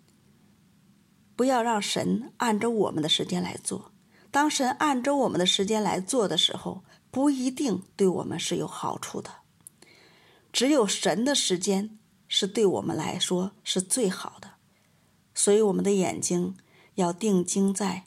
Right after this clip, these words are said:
神的时间上面，不要定睛在我们的时间上面。我们要等候神，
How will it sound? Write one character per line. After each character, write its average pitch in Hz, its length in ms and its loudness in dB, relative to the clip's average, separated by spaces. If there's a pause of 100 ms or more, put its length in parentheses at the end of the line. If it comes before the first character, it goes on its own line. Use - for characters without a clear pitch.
(140)
神 180 420 0
的 226 120 0
时 - 240 -4
间 175 200 -4
上 185 240 -6
面， 180 220 -10 (1800)
不 - 120 0
要 240 180 2
定 233 260 0
睛 220 200 0
在 220 180 -2
我 170 260 0
们 180 120 0
的 220 100 0
时 - 160 -2
间 - 180 -6
上 - 240 -8
面。 185 200 -10 (1300)
我 185 100 0
们 185 120 4
要 202 120 2
等 180 240 -4
候 180 260 -2
神， 185 400 -8